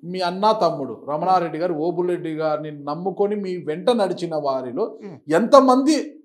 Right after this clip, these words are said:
Speaker 1: ఆ, ప్రత్యర్థుల చేతుల్లో హత్యకు గురయ్యారు, ఎంతమంది ఇంకా బతికే ఉన్నారు?
Speaker 2: చనిపోయిన చాలా మంది చనిపోయినారు. అంత దగ్గర దగ్గర మూడు వందల పైచే ఉన్నారు చనిపోయిన వాళ్ళు. ఇంకా కొంతమంది చేతులు పోగొట్టుకొని, కొంతమంది కాళ్ళు పోగొట్టుకొని, ఇంకా రీసెంట్ కొంతమంది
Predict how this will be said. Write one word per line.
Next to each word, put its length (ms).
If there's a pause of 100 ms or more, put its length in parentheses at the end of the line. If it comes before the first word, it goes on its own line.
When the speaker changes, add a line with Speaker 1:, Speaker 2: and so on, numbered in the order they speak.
Speaker 1:
ఆ, 100
ప్రత్యర్థుల 540
చేతుల్లో 440
హత్యకు 320
గురయ్యారు, 500
ఎంతమంది 440
ఇంకా 120
బతికే 280
ఉన్నారు? 360 (340)
Speaker 2:
చనిపోయిన 400
చాలా 340
మంది 240
చనిపోయినారు. 680
అంత 240
దగ్గర 320
దగ్గర 560
మూడు 320
వందల 340
పైచే 840
ఉన్నారు 420 (120)
చనిపోయిన 720
వాళ్ళు. 160 (200)
ఇంకా 160
కొంతమంది 720
చేతులు 280
పోగొట్టుకొని, 640
కొంతమంది 500
కాళ్ళు 340
పోగొట్టుకొని, 640
ఇంకా 440
రీసెంట్ 380
కొంతమంది 340